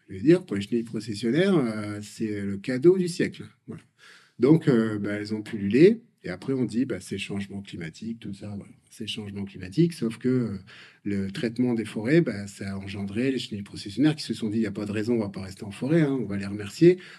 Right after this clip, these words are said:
on va aller s'installer dans les parcs, et cetera, on va bousiller les yeux de leurs chiens, tout ça, ça va être plus rigolo, hein. » Et donc, euh, voilà comment ça se passe quand on, euh, déséquilibre, euh, le milieu.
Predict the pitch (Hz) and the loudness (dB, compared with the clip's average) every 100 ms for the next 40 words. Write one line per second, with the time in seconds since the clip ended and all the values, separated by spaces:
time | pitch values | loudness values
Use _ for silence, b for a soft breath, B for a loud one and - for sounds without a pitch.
0 | - 107 110 131 131 117 117 120 127 127 | -4 -2 2 2 2 -4 -2 0 2 2
1 | 113 98 135 139 - 117 - 107 101 92 | 2 0 -4 -6 -4 -6 -4 -6 -6 -6
2 | 123 127 101 95 87 101 101 104 104 101 | -4 -4 -4 -6 -10 -12 -12 -8 -8 -6
3 | 101 101 87 - - 110 113 113 - 113 | -6 -6 -8 -10 -12 -10 -10 -10 -12 -12
4 | - - - 110 101 98 101 160 156 B | -12 -14 -12 -12 -10 -8 -2 -2 -4 B
5 | B B - 104 117 123 113 98 95 95 | B B -6 -2 0 0 -2 -4 -6 -6
6 | 101 131 127 110 - 104 - 156 165 - | -6 -4 -4 -4 -6 -10 0 0 0 -2
7 | 110 113 127 131 110 101 101 113 117 117 | -6 -2 -2 0 -2 -4 -2 0 0 -2
8 | 107 143 156 127 123 123 120 113 101 | 4 6 6 4 0 0 -2 -2 -6